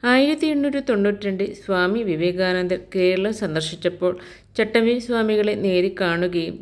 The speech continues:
ചിന്മുദ്രയെക്കുറിച്ച് ഉപദേശം സ്വീകരിക്കുകയും ചെയ്തിട്ടുണ്ട്.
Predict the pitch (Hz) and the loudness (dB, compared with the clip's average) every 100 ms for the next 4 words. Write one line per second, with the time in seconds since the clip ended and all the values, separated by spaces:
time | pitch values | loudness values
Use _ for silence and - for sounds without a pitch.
0 | - 196 202 208 202 196 190 185 170 170 | -6 -2 0 0 0 2 0 0 -4 -4
1 | - - 160 160 165 185 180 - 156 156 | -4 -4 -2 -2 -2 -4 -8 -6 -4 -4
2 | 156 156 156 156 165 165 156 156 160 156 | -4 -2 -2 -4 -4 -2 -2 -4 -4 -6